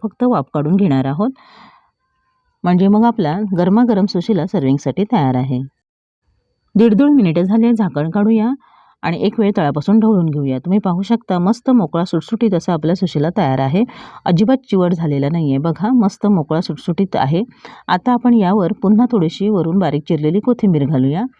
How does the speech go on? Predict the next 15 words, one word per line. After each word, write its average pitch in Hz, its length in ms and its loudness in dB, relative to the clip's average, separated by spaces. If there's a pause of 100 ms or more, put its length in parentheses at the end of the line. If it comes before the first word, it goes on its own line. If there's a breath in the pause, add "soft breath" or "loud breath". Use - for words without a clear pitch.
(320 loud breath)
आवडत 190 300 0
असेल 175 340 -2
तर 185 180 0
तुम्ही 202 300 2 (420 soft breath)
खोवलेलं 226 320 2
ओलं 190 220 0
खोबरं 170 320 -2
घातलं 180 260 -2 (100)
तरीही 151 280 -2
चालेल 151 400 -2
किंवा 190 220 0
इथं 240 260 0
लिंबू 190 220 2
रस 175 220 -2
पिळला 170 300 0